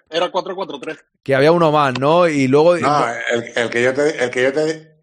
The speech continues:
Speaker 3: eh, la que yo te dije que, que había uno más fue, fui yo. Porque
Speaker 2: Vale.
Speaker 3: habías puesto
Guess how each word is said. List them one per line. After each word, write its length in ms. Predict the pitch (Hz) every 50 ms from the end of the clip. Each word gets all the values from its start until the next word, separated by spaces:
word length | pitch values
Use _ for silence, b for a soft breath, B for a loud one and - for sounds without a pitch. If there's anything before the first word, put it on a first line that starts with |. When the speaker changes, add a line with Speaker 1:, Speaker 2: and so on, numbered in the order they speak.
| _ _ -
Speaker 3:
eh, 360 | 127 123 120 117 117 117 117 117
la 180 | 117 120 117
que 100 | 110 117 113
yo 100 | 120 -
te 100 | - 151
dije 380 | 151 151 147 135 - 123 120 110
que, 460 | - 113 113 113 110 110 107 104 98 98
que 60 | 107
había 200 | 104 113 127 135
uno 120 | 139 131
más 220 | 127 131 139 135 -
fue, 260 | - 143 139 139 - -
fui 160 | - 127 123
yo. 300 | 110 98 98 95 - b b b b b _ _ _ _ _ _ _ -
Porque 140 | - 104 110
Speaker 2:
Vale. 120 | 113 110
Speaker 3:
habías 260 | 110 127 127 120 - -
puesto 280 | 127 120 113 - 131